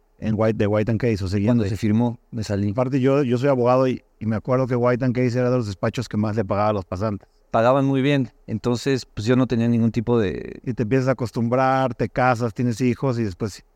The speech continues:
Speaker 1: <laughs> cuando la gente ya no quiere emprender, ¿no?
Speaker 2: Más que ese miedo, a mí me daba miedo el que yo sabía que no era lo que quería hacer. Lo tenía muy claro.
Speaker 1: ¿Y entonces cómo pasaron de ahí a Mi Orden?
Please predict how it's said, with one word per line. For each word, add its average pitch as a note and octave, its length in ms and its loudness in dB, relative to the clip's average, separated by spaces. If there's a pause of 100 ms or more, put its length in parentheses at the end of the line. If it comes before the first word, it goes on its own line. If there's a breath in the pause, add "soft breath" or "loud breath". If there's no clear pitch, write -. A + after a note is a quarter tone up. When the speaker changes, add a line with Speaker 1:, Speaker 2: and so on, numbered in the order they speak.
(340)
Speaker 1:
<laughs> A#2 440 -2
cuando A#2+ 240 0
la A2 100 2
gente A2 220 0
ya A2 80 0
no A2 80 -2
quiere A2+ 140 0
emprender, G#2 400 -4
¿no? F#2+ 260 -10
Speaker 2:
Más E3 240 -2
que F#3+ 120 2
ese F3+ 180 0
miedo, E3 260 2
a E3+ 40 2
mí E3+ 60 0
me E3+ 120 -2
daba D#3+ 200 2
miedo D#3 300 2
el B2+ 80 0
que A#2 140 -4
yo A#2+ 100 0
sabía C3 260 0
que C3+ 100 -2
no B2 220 2
era B2+ 100 2
lo A#2 120 -2
que G2 80 -6
quería G#2+ 200 0
hacer. G2+ 300 -6 (220)
Lo A#2 100 -4
tenía C3 200 2
muy C#3 160 2
claro. G#2 440 -2
Speaker 1:
¿Y C3 60 -4
entonces B2 360 -2
cómo C#3+ 220 -2
pasaron B2+ 480 0
de B2 80 2
ahí B2 300 0
a A2+ 260 -2
Mi G#2+ 160 -2
Orden? G2+ 360 -2